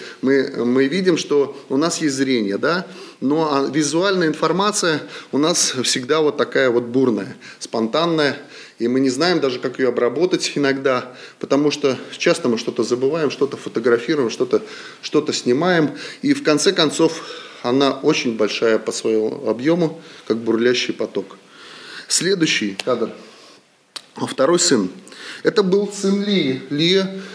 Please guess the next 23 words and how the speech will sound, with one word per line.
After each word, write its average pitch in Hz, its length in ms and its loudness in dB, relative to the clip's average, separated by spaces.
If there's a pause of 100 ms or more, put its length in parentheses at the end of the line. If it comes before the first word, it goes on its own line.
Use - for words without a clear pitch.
(100)
преуспела. 139 680 2
Опять-таки, 135 460 0
нет 139 220 4
времени 143 300 4
обсуждать 131 440 2
Лию. 165 400 2 (480)
Э, 107 380 2
если 127 300 0
было 117 240 2
побольше 117 400 0
времени, 135 360 0
я 120 140 2
бы 117 160 -4 (240)
обсудил, 123 460 -2
как 117 180 -4
она 117 180 0
влияет 117 520 2
на 104 160 -2
это 110 480 -2 (320)
дело. 117 420 4
Симеон, 196 560 0
второй 165 320 0
сын. 107 300 -2